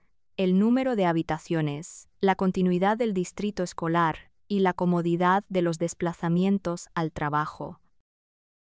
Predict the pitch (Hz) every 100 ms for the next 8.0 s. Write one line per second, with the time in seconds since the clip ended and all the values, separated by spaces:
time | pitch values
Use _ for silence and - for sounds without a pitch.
0 | _ _ - 208 196 185 185 180 175 170
1 | 160 180 - _ _ 196 190 190 - 214
2 | 240 247 240 269 254 254 - 254 247 247
3 | 214 226 220 185 165 175 - - _ _
4 | - 208 240 240 226 247 233 233 240 220
5 | 196 196 202 220 - 175 185 214 208 -
6 | 214 214 202 185 175 170 165 196 190 196
7 | - 190 170 160 160 170 151 147 -